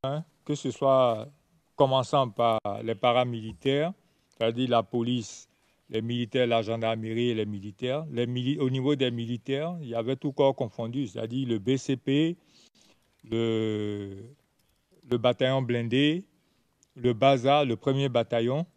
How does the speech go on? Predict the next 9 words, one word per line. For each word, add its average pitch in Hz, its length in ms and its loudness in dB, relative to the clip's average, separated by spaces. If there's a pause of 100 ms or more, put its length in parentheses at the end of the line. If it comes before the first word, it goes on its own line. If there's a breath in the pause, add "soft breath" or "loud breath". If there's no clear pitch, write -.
(1500)
Et 117 340 0
quand 147 200 0
on 131 140 -2
arrivait 123 600 0
soit 139 300 -2
dans 120 120 -6
la 120 160 -4
localité 117 560 -4
où 151 140 -6